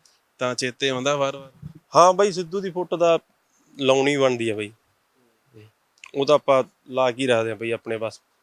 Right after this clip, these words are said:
Speaker 2: ਦਿਲ 'ਚ ਹੀ ਆ ਜਿਵੇਂ ਜੇ ਹੈਗਾ। ਸਿੱਧੂ ਦੀ ਗੱਡੀ ਦਾ, ਇਹਦਾ ਗੱਡੀ ਸਿੱਧੂ ਦੀ ਵੱਜਦੀ ਆ ਜਿਵੇਂ ਕਹਿ ਦਈਏ ਆਪਾਂ।
Speaker 1: ਹੂੰ।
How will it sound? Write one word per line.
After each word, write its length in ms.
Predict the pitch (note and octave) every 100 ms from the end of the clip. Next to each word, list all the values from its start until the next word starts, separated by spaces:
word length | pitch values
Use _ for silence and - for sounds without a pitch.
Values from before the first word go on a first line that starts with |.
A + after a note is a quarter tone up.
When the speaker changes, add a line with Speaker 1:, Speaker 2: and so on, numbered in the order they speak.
| _ A2+
Speaker 2:
ਦਿਲ 200 | A#2 G#2+
'ਚ 80 | A#2
ਹੀ 80 | A2+
ਆ 80 | G#2
ਜਿਵੇਂ 260 | G2+ G#2
ਜੇ 300 | G2+ G#2+ G2+
ਹੈਗਾ। 140 | G2+ G2+ _ _ _ _ _ _ _ _ _ _ _ _ _ _ _ -
ਸਿੱਧੂ 280 | A2 G#2+
ਦੀ 140 | A#2+ A#2+
ਗੱਡੀ 160 | A2
ਦਾ, 100 | A2+ A#2 - - A#2+
ਇਹਦਾ 320 | A#2+ C3+ B2
ਗੱਡੀ 400 | A#2 A#2+ A#2+ D#3
ਸਿੱਧੂ 300 | C#3 C3+ E3+
ਦੀ 140 | E3 D#3
ਵੱਜਦੀ 440 | C3 C3 B2+ A#2+
ਆ 60 | A#2
ਜਿਵੇਂ 220 | A2+ A2
ਕਹਿ 120 | A2+
ਦਈਏ 140 | A#2
ਆਪਾਂ। 220 | A2+ G#2+ G#2
Speaker 1:
ਹੂੰ। 540 | - _ _ _